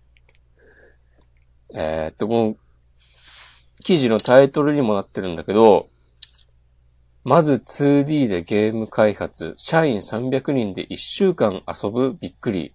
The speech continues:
はてな。新作ゼルダ、任天堂の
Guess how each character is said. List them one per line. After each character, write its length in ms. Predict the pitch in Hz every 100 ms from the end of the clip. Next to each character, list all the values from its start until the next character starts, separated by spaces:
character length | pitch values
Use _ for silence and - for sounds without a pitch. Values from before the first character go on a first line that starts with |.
| _
は 120 | -
て 100 | -
な。 240 | 87 67 - _ _ _ _ - _
新 280 | - 139 139
作 320 | 160 147 139
ゼ 160 | 147
ル 100 | 139
ダ、 240 | 107 90 -
任 220 | 120 127 123
天 320 | 131 127 127
堂 280 | 127 127 127
の 280 | 123 113